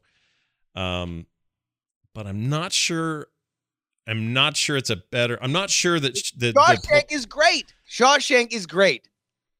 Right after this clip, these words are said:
Speaker 2: Pulp Fiction is generational. Like, Pulp Fiction is just, it just made the language of what was acceptable in mainstream cinema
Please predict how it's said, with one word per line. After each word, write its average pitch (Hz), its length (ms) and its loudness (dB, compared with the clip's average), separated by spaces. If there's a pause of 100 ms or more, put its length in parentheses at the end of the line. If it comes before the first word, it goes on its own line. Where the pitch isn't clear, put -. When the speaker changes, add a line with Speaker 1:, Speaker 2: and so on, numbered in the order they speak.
(240)
Speaker 2:
Pulp 226 220 4
Fiction 240 460 -2
is 175 160 -8 (160)
generational. 202 920 -2 (960)
Like, 196 180 2 (100)
Pulp 254 220 2
Fiction 240 460 -4
is 185 240 -6
just, 202 420 -4 (400)
it 196 180 -4
just 165 220 -6
made 180 680 0 (120)
the 185 140 -2
language 190 680 -2
of 175 140 -2
what 180 240 2
was 196 180 2
acceptable 175 800 -2
in 143 240 -4
mainstream 156 720 -2
cinema 135 640 -2